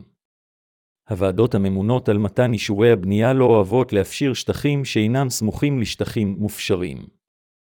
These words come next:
הפשרה מעין זו תגרום לחוסר סדר ויצירת מובלעות עירוניות, ולכן על פי רוב הקרקעות המופשרות הן קרקעות סמוכות לקרקעות שכבר הופשרו בעבר.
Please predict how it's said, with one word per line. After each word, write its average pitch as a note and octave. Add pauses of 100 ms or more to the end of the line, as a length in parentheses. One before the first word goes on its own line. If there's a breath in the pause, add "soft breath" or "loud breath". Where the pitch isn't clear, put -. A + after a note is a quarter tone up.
(440)
הפשרה A2
מעין G#2+
זו G#2+
תגרום A2+
לחוסר A2+
סדר G#2+
ויצירת G#2
מובלעות A2
עירוניות, G#2+
ולכן G2+
על G2+
פי B2
רוב A#2+
הקרקעות A2
המופשרות G#2+
הן G#2
קרקעות A2+
סמוכות C#3
לקרקעות A2+
שכבר A2+
הופשרו A2+
בעבר. F#2